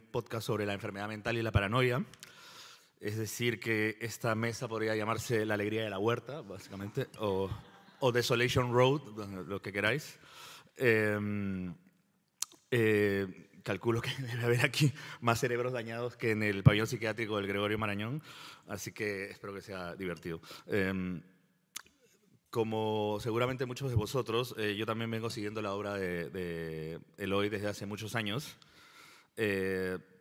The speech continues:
pero a diferencia de la mayoría, eh, yo solo he entendido la mitad, probablemente. Eh, es lo que tiene tener amigos intelectuales, que puede producir <laughs> sentimientos encontrados de admiración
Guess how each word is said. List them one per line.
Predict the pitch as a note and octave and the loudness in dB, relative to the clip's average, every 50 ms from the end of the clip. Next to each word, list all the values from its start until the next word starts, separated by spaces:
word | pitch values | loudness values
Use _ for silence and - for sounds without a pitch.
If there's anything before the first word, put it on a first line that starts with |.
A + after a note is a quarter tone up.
| _ _ | _ _
pero | - G2+ F#2+ G2 G2 G2 G2 G2 | 2 2 4 2 2 2 0 0
a | G2+ | 0
diferencia | G2+ G2+ F#2+ - G2+ G#2+ A2 G2+ B2 | -2 -2 -4 -4 -6 -6 -4 -4 -4
de | A#2 | -4
la | A2 G#2 | -4 -4
mayoría, | G2+ G2+ G2 G2 G2+ G#2 G#2+ G#2 A2 A2+ F2 | -4 -4 -4 -4 -2 -2 0 0 0 0 0
eh, | G2+ G2 F#2+ F#2 F2+ F#2 F#2 | -2 2 2 2 0 0 -4
yo | G2+ G2+ | -4 -4
solo | G2 G2 - - G#2 | -4 -4 -6 -6 -6
he | G#2 | -6
entendido | G2 G#2+ G2 G2 G#2 G#2 | -8 -8 -10 -8 -8 -8
la | G#2 | -8
mitad, | G2 F2+ F2+ G2 G2+ | -8 -8 -8 -8 -10
probablemente. | G#2 - - E2+ E2+ F2+ F#2 G2 G2 - - - - - - - - - - - _ _ _ | -10 -8 -8 -6 -6 -6 -6 -8 -10 -10 -10 -12 -12 -14 -18 -18 -16 -16 -18 -20 _ _ _
Eh, | - A#2 A2 G#2+ G#2 G#2 G2 G2 G2 F#2+ F#2+ F#2+ F#2 - G#2 - - - _ | 0 2 4 4 4 4 2 2 2 0 -2 -4 -6 -10 -12 -12 -16 -20 _
es | G#2+ G2 - | -14 -12 -10
lo | G2+ | -6
que | F#2+ G#2 | -6 -4
tiene | F#2+ G2 G#2 G#2 G#2+ G#2 | -2 0 2 2 2 2
tener | G#2+ G2+ G2+ G#2 | 2 2 4 4
amigos | G#2 G#2 G#2+ G#2 G#2+ G2+ | 4 4 4 2 2 0
intelectuales, | A2 G#2+ F2+ G2+ G2 F#2 - A#2+ A2+ G#2+ G#2+ B2 C#3+ - | -2 -4 -2 -4 -4 0 2 2 4 4 4 2 0 0
que | - - G2 | -4 -4 2
puede | F2 - G2+ G2+ G#2 G#2 G#2 | 2 4 4 4 2 2 0
producir | G2 G#2 G2 G2 - - G#2 G#2 G2+ | 0 0 -2 -2 0 0 0 0 0
<laughs> | |
sentimientos | - C3 A#2 G#2 G#2 C3 A#2+ A2 B2 G#2+ - A2+ A2 G#2+ - - | 0 -2 -2 0 0 0 2 0 0 2 2 2 2 2 -2 -6
encontrados | A#2+ A2 G#2 G#2+ F#2+ G#2+ A2+ A#2 A#2 | -6 -4 -2 -2 2 4 4 4 6
de | A2+ A2 | 4 2
admiración | G#2 G#2 G#2 G#2 G2 G2 - C3 A2+ G#2+ A#2 B2 | 2 2 2 2 2 2 0 -2 -4 -4 -4 -8